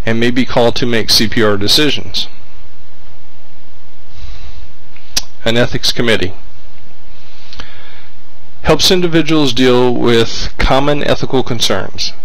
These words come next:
guidance with end-of-life decisions, and the, typically they're the same makeup as the Institutional Review Board. Uh, generally, uh, mission is to foster awareness of ethical concerns.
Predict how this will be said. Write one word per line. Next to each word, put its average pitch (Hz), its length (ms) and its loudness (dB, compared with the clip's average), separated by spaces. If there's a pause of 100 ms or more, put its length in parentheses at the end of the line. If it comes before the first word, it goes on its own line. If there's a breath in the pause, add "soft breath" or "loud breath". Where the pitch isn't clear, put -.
(160)
guidance 131 540 0
with 110 220 0
end-of-life 120 560 0
decisions, 135 640 0
and 127 240 -2
the, 120 80 0
typically 185 680 0
they're 165 200 0
the 131 100 0
same 139 300 0
makeup 135 420 0
as 117 140 0
the 117 100 0
Institutional 131 720 0
Review 117 320 0
Board. 180 320 0 (960 loud breath)
Uh, 113 260 0
generally, 139 840 0 (720)
uh, 117 180 2
mission 139 480 0
is 127 200 0
to 123 100 0
foster 123 400 0
awareness 117 600 0
of 107 100 0
ethical 113 380 0
concerns. - 680 0